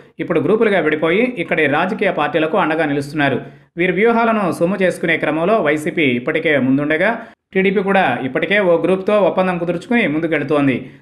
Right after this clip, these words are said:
తాజాగా మరో పార్టీ జనసేన కూడా మాజీ ఐపాక్ టీం సభ్యుల్లో కొందరితో ఒప్పందం కుదుర్చుకున్నట్లు తెలుస్తోంది. గతంలో వైసీపీ కోసం పనిచేసిన ఐపాక్ టీం రాజకీయ వ్యూహకర్త ప్రశాంత్ కిషోర్ మానస పుత్రిక.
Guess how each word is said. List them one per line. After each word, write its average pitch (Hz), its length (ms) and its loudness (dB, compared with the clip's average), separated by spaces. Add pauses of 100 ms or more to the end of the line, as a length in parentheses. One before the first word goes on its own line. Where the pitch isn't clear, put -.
(120)
తాజాగా 226 340 2
మరో 214 220 2
పార్టీ 214 420 0
జనసేన 190 360 -2
కూడా 185 240 0 (440)
మాజీ 160 360 0 (160)
ఐపాక్ 180 400 0
టీం 165 160 -2
సభ్యుల్లో 160 440 -2
కొందరితో 156 420 -2
ఒప్పందం 160 400 -2
కుదుర్చుకున్నట్లు 143 600 -2
తెలుస్తోంది. 135 640 0 (380)
గతంలో 254 260 2
వైసీపీ 220 440 0
కోసం 202 260 -2
పనిచేసిన 180 420 -2
ఐపాక్ 170 440 0
టీం 185 320 -2
రాజకీయ 170 340 0
వ్యూహకర్త 165 460 0 (100)
ప్రశాంత్ 170 320 -4
కిషోర్ 160 440 -2 (360)
మానస 151 340 -2
పుత్రిక. 143 380 -2